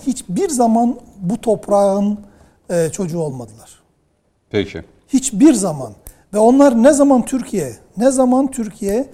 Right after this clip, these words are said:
Speaker 1: dışarıda bir sıkıntıyla karşılaşsa Türkiye'nin karşısında yer aldılar ve o öbür tarafın, karşı tarafın elini oynadılar, onların ağzıyla konuştular. Dolayısıyla onları hiç hesaba katmamak lazım.
Speaker 2: Hı hı.
Speaker 1: Ee,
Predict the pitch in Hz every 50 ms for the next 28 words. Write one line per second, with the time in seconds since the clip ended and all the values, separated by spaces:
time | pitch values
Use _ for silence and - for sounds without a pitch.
0 | - - - _ _ _ - 196 - 226 220 220 202 240 226 226 240 208 - -
1 | - - 247 226 220 226 208 208 190 - 214 208 185 - 226 214 220 - - 269
2 | - - 226 180 - - 202 196 - - 190 180 165 - - 196 190 196 247 285
3 | 294 - - - - - _ _ _ _ - 180 185 208 214 226 220 214 262 277
4 | 285 254 226 247 254 - 240 262 339 208 214 190 285 226 214 202 175 165 139 180
5 | 165 - 190 202 196 - - - 240 214 208 196 - 240 240 208 202 196 208 233
6 | 240 233 240 240 214 254 269 254 - - 208 208 202 208 208 226 214 196 185 170
7 | 196 180 175 - - 151 131 123 - - - 135 127 - _ _ _ _ _ _
8 | _ _ - 139 330 269 - - 233 220 226 233 240 220 196 214 220 - 247 220
9 | - 214 208 190 185 - 254 254 - - 254 254 247 247 - 247 233 233 226 254
10 | 285 - - - 107 98 87 92 95 104 - _ _ _ 220 220 214 208 202 202
11 | 196 196 190 185 170